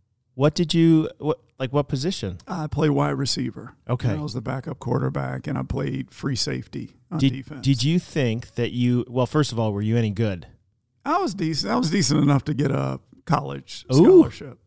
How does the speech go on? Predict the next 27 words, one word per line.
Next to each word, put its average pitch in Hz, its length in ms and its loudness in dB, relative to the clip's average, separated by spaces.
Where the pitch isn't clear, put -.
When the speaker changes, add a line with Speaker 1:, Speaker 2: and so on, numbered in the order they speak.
Speaker 2:
Yeah. 175 80 -10
Speaker 1:
So, 139 420 4
uh, 123 300 4
can 135 140 0
I 131 100 2
ask 131 220 0
what 120 120 2
level 120 360 0
of 180 60 -2
Speaker 2:
<clears throat> 180 140 4
Speaker 1:
college? 208 400 -4
Speaker 2:
Uh, 156 180 -2
Division 135 720 -2
One. 117 460 -8
Speaker 1:
What? 147 440 -8
Speaker 2:
Technically 151 520 -4
Division 120 600 4
One 117 220 4
double 120 360 -4
A. - 200 -16
It - 160 -2
was, 123 440 -2
uh, 131 40 -8
Speaker 1:
Okay. 123 180 -4
Speaker 2:
Western 135 400 -6
Illinois 123 440 -6
University. - 680 -6